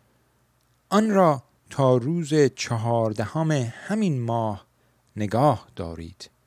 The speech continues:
تمام جماعت بنی اسرائیل بره‌های خود را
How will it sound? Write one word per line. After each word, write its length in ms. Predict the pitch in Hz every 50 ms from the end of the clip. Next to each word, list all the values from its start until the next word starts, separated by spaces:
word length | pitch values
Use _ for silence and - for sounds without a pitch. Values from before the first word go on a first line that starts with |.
| _ _ _ _ _ _ _ _ _ _ _ _ _ _ _ _ _ _ _ _ _
تمام 640 | - - - - 113 120 131 131 135 135 131 123 110 - _ _ - _ _ - 113 113
جماعت 640 | 104 120 139 135 131 127 120 123 127 131 127 - 139
بنی 580 | 123 113 107 107 113 123 127 127 123 127 131 127
اسرائیل 800 | 113 - - - 127 120 117 117 123 127 131 135 127 120 104 - _ _ _ _ _ _ _
بره‌های 800 | 104 101 107 117 123 120 117 120 123 110 107 135 139 139 135 127 120
خود 340 | - - - 135 131 120
را 320 | 117 123 123 120 113 104